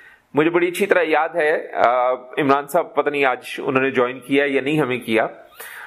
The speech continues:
انہوں نے مجھے بتایا کہ انہوں نے کسی جگہ پہ کہیں کوئی بات ہو رہی تھی تو انہوں نے کہا، "جی کثرت کے ساتھ استغفار کیا جائے، توبہ کریں، استغفار کریں۔"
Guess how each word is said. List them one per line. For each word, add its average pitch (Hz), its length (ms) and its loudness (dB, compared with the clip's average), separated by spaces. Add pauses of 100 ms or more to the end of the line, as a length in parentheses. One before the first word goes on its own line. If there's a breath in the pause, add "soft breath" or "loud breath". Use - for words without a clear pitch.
(140)
انہوں 226 260 2
نے 247 80 2
مجھے 196 240 2
بتایا 156 360 0
کہ 170 140 -8
انہوں 165 140 -2
نے 175 80 0
کسی 170 240 -2
جگہ 160 240 0
پہ 160 120 -8
کہیں 151 440 -2
کوئی 135 180 2
بات 147 300 0
ہو 151 100 -2
رہی 151 120 0
تھی 151 120 -2
تو 143 100 0
انہوں 147 120 0
نے 123 40 -6
کہا، 143 120 2
"جی 147 120 -10
کثرت 143 400 -2
کے 139 60 0
ساتھ 127 280 0
استغفار 123 480 0
کیا 117 280 0
جائے، 113 240 0
توبہ 117 300 0
کریں، 110 300 -2
استغفار 113 520 0
کریں۔" 113 300 -2